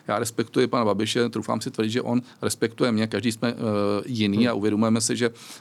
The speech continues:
Speaker 1: eh, v té konstelaci, eh, která by nastala, tak, eh, pro každého by to,
Speaker 2: Já to
Speaker 1: eh,
Speaker 2: rozumím, takže jste jako připraven, ale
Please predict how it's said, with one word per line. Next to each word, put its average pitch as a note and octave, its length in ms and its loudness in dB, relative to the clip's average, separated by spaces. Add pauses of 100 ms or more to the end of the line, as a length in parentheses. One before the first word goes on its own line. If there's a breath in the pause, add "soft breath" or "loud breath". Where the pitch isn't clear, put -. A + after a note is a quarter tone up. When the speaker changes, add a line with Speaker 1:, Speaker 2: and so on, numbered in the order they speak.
Speaker 1:
eh, A2+ 80 -2
v - 40 -18
té A2+ 100 -2
konstelaci, A2+ 540 0 (520 loud breath)
eh, - 20 0 (300)
která A2 260 0
by A#2+ 100 2
nastala, A2 400 2
tak, A2 220 -4
eh, G#2+ 160 2
pro - 180 -6
každého A#2 340 -2
by B2 120 -2
to, B2 140 0 (180)
Speaker 2:
Já - 80 4
to G3+ 140 2
Speaker 1:
eh, - 20 6
Speaker 2:
rozumím, C#3+ 220 2
takže C3+ 260 2 (120)
jste - 180 0
jako E3 180 2
připraven, C#3+ 380 2
ale C#3 220 4